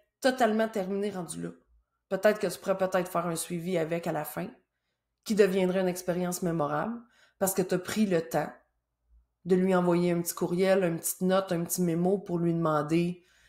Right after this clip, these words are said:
est-ce qu'il a apprécié son produit, son service, pour le remercier de ta confiance, pour de... Tu sais, quand je dis que c'est pas obligé d'être coûteux, là, c'est pas obligé d'être coûteux, là. Ça peut être ben, ben, ben, ben,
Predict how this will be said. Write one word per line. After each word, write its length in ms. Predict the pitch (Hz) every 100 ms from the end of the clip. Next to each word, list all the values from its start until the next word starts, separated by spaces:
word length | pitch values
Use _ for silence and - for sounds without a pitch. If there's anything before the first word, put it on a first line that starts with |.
| -
est-ce 160 | 156 -
qu'il 100 | 151
a 40 |
apprécié 460 | 151 165 156 233 254
son 180 | 247
produit, 340 | 220 202 185 202
son 180 | 208 185
service, 580 | 196 180 175 196 196 -
pour 160 | 170
le 120 | 165
remercier 560 | 160 165 160 160 - 254
de 120 | 220
ta 160 | 202 185
confiance, 600 | 185 170 - 180 185 -
pour 120 | 175
de... 80 | 165
Tu 60 | - - - -
sais, 100 | 254
quand 160 | 233
je 80 | 190
dis 80 | 240
que 60 |
c'est 60 | 247
pas 80 | 233
obligé 200 | 196 220
d'être 180 | 208 208
coûteux, 340 | - 233 269
là, 160 | 240 240
c'est 120 | -
pas 60 |
obligé 180 | 202 202
d'être 180 | 196 202
coûteux, 340 | - - 190
là. 60 | 180
Ça 160 | - 180
peut 80 | 180
être 120 | 175
ben, 140 | 208
ben, 120 | 202 185
ben, 120 | 180
ben, 220 | 175 180